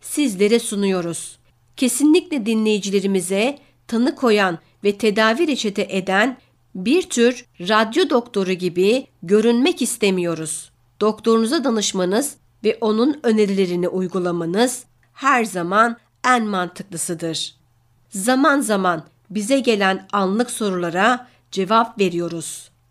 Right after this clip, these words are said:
Çünkü bunların yaygın durumlar olduklarını düşünüyoruz ve bunların başkalarını da çeşitli sağlık sorunlarının neler olduğu hakkında bilgilendirmek ve de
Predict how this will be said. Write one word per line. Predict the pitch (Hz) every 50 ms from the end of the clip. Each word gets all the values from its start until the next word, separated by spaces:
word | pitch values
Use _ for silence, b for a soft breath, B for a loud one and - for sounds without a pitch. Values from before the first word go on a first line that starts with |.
| _ _ _
Çünkü | - - 220 202 202 196 196 208 196 202 220 240 B B B B B _
bunların | 185 196 202 202 202 196 202 208 220 220
yaygın | 202 202 196 196 196 190 196 262 254 254
durumlar | 214 214 214 208 196 190 185 180 170 -
olduklarını | - 208 190 185 170 185 190 196 - 190 190 190 208 240 285 233
düşünüyoruz | 240 196 - - 196 196 185 175 170 165 165 156 - - - _ _ _ _ _ _ _
ve | - 202 185 175
bunların | 196 196 190 185 185 180 180 208 233 269 254 - _ _ _
başkalarını | - 202 214 202 - - - 208 196 190 196 196 233 247 233
da | 214 226 226 233 233 233 - _ _ _ _
çeşitli | - - 202 - - 196 - - 349
sağlık | 349 - 339 302 277 240 214 214 208
sorunlarının | - - 226 208 196 196 196 190 190 185 180 180 175 185 202 240 277 247 - _ _ _ _
neler | 202 202 220 226 247 262 262 254 -
olduğu | 226 208 202 190 196 196 196 190
hakkında | 170 185 185 185 - _ - 190 180 180 170 175 185 214 254 254 254 B B B B _ _ _
bilgilendirmek | 185 190 208 190 180 190 196 196 196 190 185 180 170 180 165 170 170 175 214 285 285 - - _ _ _ -
ve | 190 240 247 240 240
de | 202 185 165 b